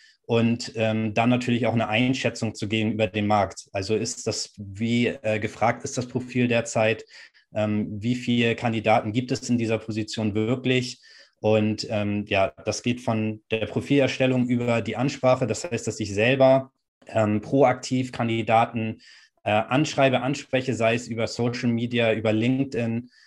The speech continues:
Ähm, dort gibt es verschiedene Möglichkeiten, nach Kandidaten zu sourcen, also zu suchen, direkt anzusprechen und dann natürlich auch,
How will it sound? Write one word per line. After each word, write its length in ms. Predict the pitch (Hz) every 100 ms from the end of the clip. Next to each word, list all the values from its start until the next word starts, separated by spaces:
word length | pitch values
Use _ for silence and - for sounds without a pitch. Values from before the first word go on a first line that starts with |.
| _ -
Ähm, 520 | 107 107 104 104 98
dort 180 | 110 110
gibt 160 | 107
es 60 | 110
verschiedene 460 | 113 - 120 117 110
Möglichkeiten, 1040 | 110 110 107 107 107 110 107 107 104 -
nach 160 | 107 107
Kandidaten 520 | 113 110 107 104 -
zu 220 | - 101
sourcen, 500 | - - 117 127 123
also 180 | 98 101
zu 180 | - 107
suchen, 400 | 113 123 123 117
direkt 340 | 107 110 -
anzusprechen 800 | 123 127 127 - 113 110 117 113 _ - - -
und 360 | 123 127 123
dann 240 | 101 113 123
natürlich 540 | 131 127 131 127 120
auch, 460 | 107 120 131 131